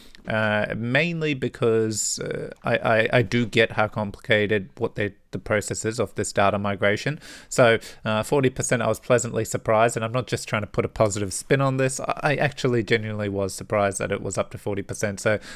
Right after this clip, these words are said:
let's hope for smooth sailing from this as well. Just a few hiccups here and there to be expected, but, um, we hit, um, that last bit goes through smoothly. What do we have next on the list, Icongrapher?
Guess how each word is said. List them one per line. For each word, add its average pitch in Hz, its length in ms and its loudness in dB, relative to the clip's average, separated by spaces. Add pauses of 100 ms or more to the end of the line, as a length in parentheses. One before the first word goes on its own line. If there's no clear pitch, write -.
(120)
let's 135 180 4
hope 117 220 6
for 107 100 0
smooth 113 360 -2
sailing 107 440 2
from 104 220 -4
this 110 240 0
as 95 120 -6
well. 107 340 2
Just 117 300 -6
a 113 60 0
few 127 300 0
hiccups 113 380 0
here 107 160 -2
and 98 100 -4
there 104 260 4 (300)
to 131 100 2
be 123 120 4
expected, 135 880 -2
but, 104 200 -4
um, 104 440 -2
we 104 180 -2
hit, 104 300 -2
um, 98 340 -4 (240)
that 110 320 -2
last 101 380 0
bit - 180 -2 (480)
goes 104 280 2
through 98 340 -2 (480)
smoothly. 101 720 -4 (1700)
What 131 120 6
do 131 60 4
we 123 120 6
have 110 200 6
next 110 300 -2
on 110 80 0
the 101 80 0
list, 101 260 0
Icongrapher? 104 600 -2